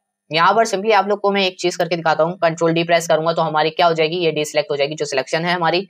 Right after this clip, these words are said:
कंट्रोल डी प्रेस कर सकते हो या फिर सिलेक्ट करने जाके यहाँ पर आप लोग देख सकते हो डीसिलेक्ट यहाँ पर आपको नजर आ रहा है। यहाँ पर simply आप लोगों को क्लिक कर देना just, ठीक है। या फिर इसकी शॉर्ट की इसके आगे लिखी हुई है, like, यहाँ पर आप लोग देख सकते हो कंट्रोल डी, ठीक है। ये आपका जब इनेबल होगा, जब आप यहाँ पर अपनी कोई सिलेक्शन क्रिएट करोगे,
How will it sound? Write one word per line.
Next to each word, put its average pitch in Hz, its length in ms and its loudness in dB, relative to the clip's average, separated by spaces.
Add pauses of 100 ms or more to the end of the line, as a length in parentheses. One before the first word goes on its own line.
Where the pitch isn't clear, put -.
(220)
कंट्रोल 156 460 -2 (200)
डी 143 140 -2
प्रेस 170 240 0
कर 175 100 2
सकते 170 220 -2
हो 180 120 0 (260)
या 147 60 2
फिर 156 100 0
सिलेक्ट 160 260 -4
करने 170 180 0
जाके 156 220 0
यहाँ 151 160 0
पर 147 100 2
आप 143 120 2
लोग 143 100 -8
देख 143 120 -6
सकते - 180 -8
हो 151 80 0
डीसिलेक्ट 139 420 -4
यहाँ 127 120 -6
पर 131 100 -2
आपको 135 180 -4
नजर 139 240 -2
आ 131 40 2
रहा 135 60 2
है। 151 80 0
यहाँ 147 120 -2
पर 147 80 -4
simply 165 220 -4
आप 160 140 0
लोगों 151 140 -2
को 165 240 -2 (420)
क्लिक 170 200 -2
कर 147 120 0
देना 120 200 -8
just, 113 440 -14
ठीक 151 120 -2
है। 175 120 0 (420)
या 151 100 2
फिर 175 180 4
इसकी 170 260 0
शॉर्ट 165 240 0
की 180 80 2
इसके 175 180 0
आगे 160 200 2
लिखी 175 200 -2
हुई 156 100 -2
है, 180 120 -2 (360)
like, 135 280 -4
यहाँ 135 160 -2
पर 139 120 0
आप 135 120 0
लोग 139 100 -10
देख 147 120 -2
सकते 160 200 -6
हो 156 40 -2
कंट्रोल 143 340 -2
डी, 151 140 -4 (400)
ठीक 151 120 -4
है। 180 140 -2 (240)
ये 170 260 4
आपका 170 360 2
जब 175 240 0
इनेबल 165 240 -2
होगा, 156 200 2
जब 151 300 -2
आप 147 180 2
यहाँ 143 160 -4
पर 143 120 2
अपनी 143 200 -6
कोई 143 120 -4
सिलेक्शन 139 380 -4
क्रिएट 131 300 -6
करोगे, 123 360 -2